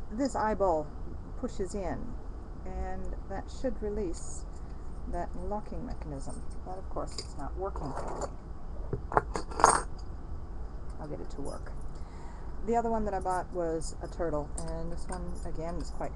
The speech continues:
heavy. It's got, um, two pretty standard looking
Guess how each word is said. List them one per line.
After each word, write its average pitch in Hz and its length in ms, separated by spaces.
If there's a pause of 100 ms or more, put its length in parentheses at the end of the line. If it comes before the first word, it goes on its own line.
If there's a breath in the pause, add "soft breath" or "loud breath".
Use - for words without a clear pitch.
heavy. 214 300 (760)
It's 185 260
got, 156 280 (220)
um, 147 420 (480)
two 196 640 (160)
pretty 190 260
standard 156 440
looking 160 260